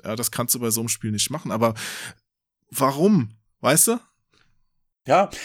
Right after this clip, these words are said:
Speaker 2: ich denke auch, man muss auch scheitern können. Also ich, ich finde es völlig okay, dass du, dass du nicht alles auf Anhieb schaffst in einem Spiel.
Speaker 1: Das ist okay.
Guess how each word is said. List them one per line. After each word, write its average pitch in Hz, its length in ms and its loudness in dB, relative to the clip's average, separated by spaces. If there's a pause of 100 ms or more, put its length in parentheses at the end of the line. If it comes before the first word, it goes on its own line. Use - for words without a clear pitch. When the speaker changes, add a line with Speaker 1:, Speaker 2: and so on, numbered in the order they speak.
(120)
Speaker 2:
ich 143 140 -8
denke 190 320 4
auch, - 220 -2 (220)
man 143 220 2
muss 208 200 2
auch 185 100 4
scheitern 160 440 2
können. 107 380 -8 (320)
Also 165 340 8
ich, - 200 -8
ich 156 140 -8
finde 226 200 0
es - 100 -8
völlig 220 300 2
okay, 208 260 -2
dass 202 200 0
du, 170 260 2 (240)
dass 151 180 2
du 165 160 2
nicht 165 360 -2
alles 175 260 0
auf - 180 -4
Anhieb 147 260 -2
schaffst - 300 2
in 117 100 -8
einem 110 100 -8
Spiel. 113 400 -10 (1000)
Speaker 1:
Das 127 180 2
ist 180 120 0
okay. 120 360 -4